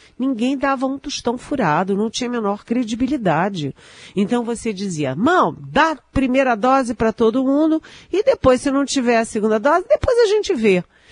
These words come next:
Então foi uma orientação do Ministério da Saúde que deu nisso.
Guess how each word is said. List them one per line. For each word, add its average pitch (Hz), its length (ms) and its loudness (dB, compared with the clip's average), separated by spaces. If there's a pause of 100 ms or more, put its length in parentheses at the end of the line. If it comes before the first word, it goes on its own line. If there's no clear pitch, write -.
(200)
Então 254 240 0
foi 233 240 0
uma 208 300 -2 (160)
orientação 269 1300 2
do 220 100 0
Ministério 196 600 0
da 226 160 0
Saúde 220 580 2
que 180 140 -4
deu 180 180 2
nisso. 151 460 -2